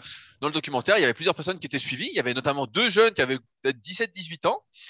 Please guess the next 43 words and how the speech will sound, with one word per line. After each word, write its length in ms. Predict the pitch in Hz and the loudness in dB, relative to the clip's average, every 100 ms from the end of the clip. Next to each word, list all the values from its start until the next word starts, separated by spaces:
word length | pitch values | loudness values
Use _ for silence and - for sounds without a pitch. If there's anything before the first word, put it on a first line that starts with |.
| - - | -20 -12
qui 100 | 135 | -8
se 100 | 160 | -4
mettaient 160 | 165 | 2
à 40 | 170 | 2
la 80 | |
musculation 400 | 165 - 165 160 | 2 -2 -4 -2
depuis 260 | 180 - 143 | -4 -4 -2
un 160 | 147 139 | 0 0
an, 140 | 415 - _ - - | -2 -6 _ -20 -12
et 80 | 113 | -8
donc 140 | 131 | -8
qui 140 | 151 123 | -8 -10
montraient 340 | 113 131 156 | -4 0 0
qu'ils 100 | 123 | 0
avaient 80 | 113 | -2
bien 160 | 117 147 | -2 -2
progressé, 440 | 143 127 123 135 | -2 -4 -4 -6
tout 100 | 120 | -4
ça. 220 | 156 233 - _ _ - | -2 -2 -4 _ _ -16
Donc 140 | 113 - | -8 0
eux, 100 | 180 | 2
bah, 80 | 147 | 4
il 60 | |
n'y 20 | 151 | 2
avait 60 | |
pas 140 | 151 151 | 4 2
grand-chose 280 | 147 143 | 0 0
à 100 | 123 | 0
dire. 280 | 92 120 214 | -2 -2 -2
On 60 | 127 | 2
voit 120 | 131 | 0
qu'ils 120 | 127 | 0
étaient 120 | - | -6
motivés, 640 | 117 117 120 107 120 156 143 | -6 -6 -6 -2 0 0 0
ça 100 | 107 | -2
avait 140 | 107 | 0
l'air 160 | 113 104 | 0 -2
d'être 160 | 101 | -10
une 80 | - | -10
pratique 260 | 120 - - | -12 -10 -12
saine, 500 | - 110 123 131 117 | -2 0 2 0 -2
euh, 140 | 98 | -8
nickel. 320 | 120 123 214 | -8 0 0